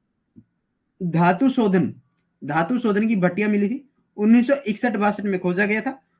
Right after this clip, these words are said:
उत्खनन की अगर मैं बात करूं तो आरसी गोड के द्वारा वहां पर उत्खनन हुआ था। इतनी चीजें समझ में आई? आगे चलते हैं। अ,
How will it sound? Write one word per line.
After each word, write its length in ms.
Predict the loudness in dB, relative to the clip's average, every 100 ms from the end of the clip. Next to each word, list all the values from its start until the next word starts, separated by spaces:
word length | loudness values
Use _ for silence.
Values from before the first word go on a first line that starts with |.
| _
उत्खनन 480 | -4 -2 2 4 4
की 60 | 2
अगर 160 | 0
मैं 160 | 0 0
बात 200 | 0 0
करूं 140 | -2
तो 100 | -6
आरसी 440 | -8 0 0 2 -2
गोड 240 | -2 -2
के 80 | -2
द्वारा 220 | -2 -2
वहां 140 | -2 -4
पर 100 | -6
उत्खनन 360 | -8 -6 -6
हुआ 200 | -6 -10
था। 140 | -16 _ _ _ _ _ _
इतनी 200 | -2 -2
चीजें 260 | 0 -2 0
समझ 180 | 0 0
में 100 | 0
आई? 140 | -2 -6 _ _ _ _ _ _ _ _ _ _ _ _ _ _ _ _ _ _ _ _ _ _ _ _ _ _ _ _ _ _
आगे 180 | -2 0
चलते 260 | -4 -10 -14
हैं। 200 | -20 _ _ _ _ _ _ _ _ _ _ _ _ _ _ _ _ _ _ _ _ _ _ _ _ _ _ 2
अ, 300 | 4 4